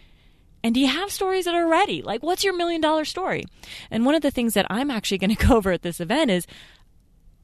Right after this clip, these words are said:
I have, well, many million dollar stories. Many of my million dollar stories will actually be sitting in the room, or several of them will be sitting in the room with me. And, whew,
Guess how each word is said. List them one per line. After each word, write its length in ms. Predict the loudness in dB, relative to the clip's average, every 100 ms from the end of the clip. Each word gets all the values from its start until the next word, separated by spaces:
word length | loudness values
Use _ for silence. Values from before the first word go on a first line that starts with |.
| _ _ _ _ _ _ _
I 260 | -10 -6 -6
have, 920 | -6 -8 -8 -6 -2 -2 -2 -6 -12 _ _
well, 140 | -8 -4
many 340 | 0 2 2
million 320 | 2 -2 -6
dollar 280 | -6 -8 -10
stories. 540 | -8 -8 -8 -8 -8 -12 -20 -20 -20 -6
Many 360 | -2 2 4 2
of 260 | 0 -8 -14 -4
my 240 | -2 0
million 300 | 0 0 0
dollar 200 | -2 -4
stories 380 | -2 -2 -2 -2
will 120 | -4
actually 260 | -4 -6 -8
be 80 |
sitting 340 | -6 -4 -4 -4
in 80 | -6
the 80 |
room, 560 | -6 -4 -4 -6 -10 -14 _ _ _ _ _ _ _ -14
or 100 | -12
several 380 | -10 -12 -12 -14
of 120 | -14
them 260 | -12 -10 -10
will 80 |
be 100 | -10
sitting 240 | -8 -8 -8
in 80 | -8
the 80 |
room 220 | -8 -8 -6
with 220 | -8 -10
me. 320 | -14 -16 -18 -18
And, 200 | -16 -16 -18 -20 -10
whew, 220 | -6 -8